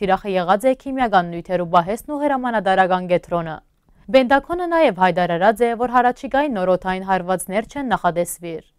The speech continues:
Ամերիկյան Միացյալ Նահանգներու պաշտպանության նախարար Ջոն Մեդիսոնը ասաց է, որ օդային հարվածը նախորդ անգամ են կրկնակի հզոր եղած է, երբ Սուրիո մեջ քիմիական զենքի կիրառմանն ի պատասխան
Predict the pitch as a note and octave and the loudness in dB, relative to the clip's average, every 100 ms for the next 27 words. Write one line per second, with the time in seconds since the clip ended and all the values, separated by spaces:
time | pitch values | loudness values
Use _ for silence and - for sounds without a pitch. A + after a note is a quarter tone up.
0 | _ _ A#3+ B3+ C#4+ A#3+ F4 F4 E4 - | _ _ 0 4 4 6 4 4 0 0
1 | A3+ F3+ G3 - G#3 A3+ C4 C4 B3+ B3+ | -2 0 -2 0 -2 2 2 2 -2 -2
2 | - C4 F#3+ F#3+ F3+ F3+ E3+ G#3 F#3+ E3 | -4 -2 -2 0 2 2 0 -4 -4 -6
3 | F3 - A#3+ B3 A#3+ - - C4 D#4+ D#4+ | -8 -8 -4 -4 -4 -10 -10 0 4 4
4 | E4 D#4 D4 D4 C#4 F3 F3+ F#3 G#3 A#3+ | 4 6 4 4 0 0 0 4 2 2
5 | C4 C4 - C4 B3+ A#3 A3 F#3+ F#3+ F#3 | 0 0 0 0 -2 2 0 0 0 0
6 | F#3 G3 F#3+ G3+ C#4 D4+ C#4+ B3 F3+ F3 | 0 -2 -2 -2 -4 0 2 2 2 2
7 | E3+ F3 D#3+ - _ _ G#3+ G3 - C#4+ | 0 -2 -4 -6 _ _ -4 -4 -2 0
8 | D#4 D4+ D4 - A#3+ F#3+ F3+ F#3 F3 F#3 | 2 0 -2 -4 -4 0 0 0 -2 -4
9 | F3+ F3+ F#3 F3+ E3+ E3+ G3 C4 C#4 B3+ | -6 -8 -2 2 2 0 -4 -4 -2 -2
10 | A#3+ A#3+ - A3 A3 | 0 -2 2 2 2